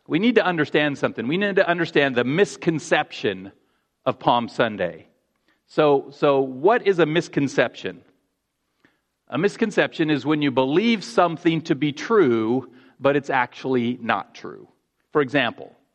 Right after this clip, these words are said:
when I was in high school, I was, uh, for the most part,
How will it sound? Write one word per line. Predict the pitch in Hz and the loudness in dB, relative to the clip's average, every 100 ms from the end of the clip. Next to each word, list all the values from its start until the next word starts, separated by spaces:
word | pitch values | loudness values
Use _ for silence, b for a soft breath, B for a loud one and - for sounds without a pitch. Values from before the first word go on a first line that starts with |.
| _ _ _ _ _ _ _ _ _ _ | _ _ _ _ _ _ _ _ _ _
when | - 143 | 0 2
I | 202 | 4
was | 233 | 2
in | |
high | 196 170 | 4 2
school, | 151 - 160 | 0 2 4
I | 151 147 | 4 4
was, | 165 156 147 123 | 4 4 4 2
uh, | 135 123 117 - - | 4 4 2 -2 -2
for | 147 | 0
the | 143 | 2
most | 185 254 - - | 4 2 0 -4
part, | 117 107 143 202 - | 0 2 0 -2 -8